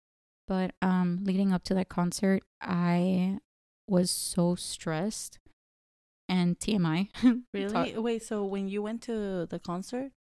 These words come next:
Speaker 2: You
Speaker 1: Whenever I
Speaker 2: were
Speaker 1: went to the concert was, like, the first day that I was finally, like,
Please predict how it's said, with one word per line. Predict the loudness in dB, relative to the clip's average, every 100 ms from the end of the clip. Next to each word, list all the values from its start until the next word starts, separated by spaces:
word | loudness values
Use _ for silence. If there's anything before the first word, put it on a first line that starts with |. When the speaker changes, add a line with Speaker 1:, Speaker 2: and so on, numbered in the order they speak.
| _ _ _ _ _ _ 2
Speaker 2:
You |
Speaker 1:
Whenever | 4 6 4
I |
Speaker 2:
were | 4
Speaker 1:
went | 2
to | 0
the | -2
concert | 0 -2 -2 0 0
was, | 2 0
like, | 0
the | -2
first | -4 -2 -2 -4
day | -4 -2 0
that | 0
I | 0
was | -2 -4
finally, | -4 -2 -2 -2 -2 -2
like, | -2 -4 -8 -14